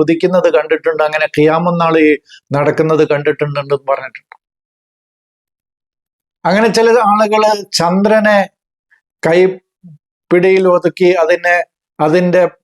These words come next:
പ്രവർത്തനത്തെ നിയന്ത്രിക്കുന്ന ആളുകളുണ്ട്. സൂര്യനെ കൈവെള്ളയിൽ ഒതുക്കി അതിന്റെ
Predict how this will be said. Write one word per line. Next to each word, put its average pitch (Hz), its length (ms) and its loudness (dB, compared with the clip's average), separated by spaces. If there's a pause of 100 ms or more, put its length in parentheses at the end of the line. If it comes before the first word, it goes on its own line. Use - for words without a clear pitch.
(140)
പ്രവർത്തനത്തെ 170 760 0
നിയന്ത്രിക്കുന്ന 165 640 -2
ആളുകളുണ്ട്. 156 500 0 (1300)
സൂര്യനെ 226 600 2 (140)
കൈവെള്ളയിൽ 202 680 2
ഒതുക്കി 180 320 -2 (100)
അതിന്റെ 180 260 0